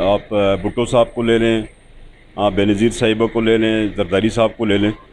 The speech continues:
आज गिलगित बल्तिस्तान के अंदर जितना आपके पास infrastructure है, reform है या political structure है,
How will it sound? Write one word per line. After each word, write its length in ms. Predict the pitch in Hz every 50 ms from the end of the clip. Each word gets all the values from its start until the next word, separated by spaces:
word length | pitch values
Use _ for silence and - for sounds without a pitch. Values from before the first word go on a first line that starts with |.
| - - - - - - - - - - -
आज 240 | 104 117 135 139 -
गिलगित 260 | - 139 131 131 147
बल्तिस्तान 540 | 131 135 139 117 131 131 - - 135 131 139
के 120 | 127 143 135
अंदर 240 | 131 127 127 127
जितना 580 | 117 107 123 113 131 131 131 127 127 131 127 - -
आपके 280 | 117 113 - - 127
पास 380 | 113 - 120 117 117 113 - - 117
infrastructure 680 | 110 107 - 120 113 104 - - 117 - - 131 120 110
है, 140 | 113 113 113
reform 460 | 104 101 95 - 113 110 113 113 110
है 280 | 107 104 104 104 104
या 120 | 101 107 107
political 500 | 104 - 107 107 107 107 123 - 117 107
structure 720 | 101 - - - 120 104 - - 151 - - 175 135 110
है, 220 | 98 95 95 -